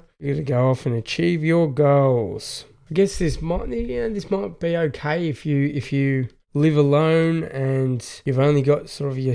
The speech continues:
yourself to think of. But as soon as you put somebody else there in the mix, either your partner or you, or, or your kids, uh, you become responsible for upholding the relationship that you have. If you were to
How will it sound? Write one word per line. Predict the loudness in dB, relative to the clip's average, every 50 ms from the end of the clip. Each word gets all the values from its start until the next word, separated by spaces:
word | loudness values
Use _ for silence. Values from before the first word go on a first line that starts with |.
| -4 -6
yourself | -6 -2 -2 -2 -2 -2 -2 0 2 2 2 0 -4
to | -14 -20
think | -20 -14 -6 -2 -2 -2 0 0
of. | 0 -2 -2 -2 -4 -4 -2
But | 0 0 0
as | 0 -2 -2 -4
soon | -4 -4 -2 0 0 0
as | 0 0 -2
you | -2
put | -4 -2 0 0 0 0 -2 _ -8
somebody | -2 0 2 2 2 4 4 4
else | 4 4 2 2 2
there | 4 6 6 6
in | 6 4
the | 2 2
mix, | 0 0 -2 -4 -8 -16 -20 -14 _ -4
either | -2 0 0 0
your | 0 0 -2
partner | -6 -8 -6 -2 0 0 2 0 0 -2 -2 -2 0 0 0 0
or | 0 0 0
you, | -2 -2 -4 -4 -4
or, | -4 -2 -2 -2 -4 -4 -6
or | -6 -4 -4 -2
your | -2 -4 -6
kids, | -8 -6 -2 0 2 2 0 -2 -6 -10 -16 _ _ _ _ -2
uh, | 0 2 2 2 0 -2 -6 -10 -6
you | -2 0 2 4 4 4 2 0
become | 0 -2 -2 -2 -2 0 2 4 6 6 6 6
responsible | 4 4 0 -4 -2 0 2 2 2 0 -2 -4 -2 0 0 0 0 -2 -6
for | -12 -10 -4 0 2 2 2 2 0 -2 -4 -6 -4
upholding | -4 -4 -4 -4 -6 -4 -2 0 0 2 2 2 2 2 0 -2
the | -2 -2
relationship | 0 0 0 0 0 0 -2 -2 -2 -4 -6 -6 -4 -6 -6 -6 -6
that | -8 -8
you | -6 -6 -6
have. | -6 -6 -6 -6 -8 -14 -14 -12
If | -12 -10 -8 -6
you | -6 -4
were | -2 -4 -4
to | -4 -2 0 0 0 0 -4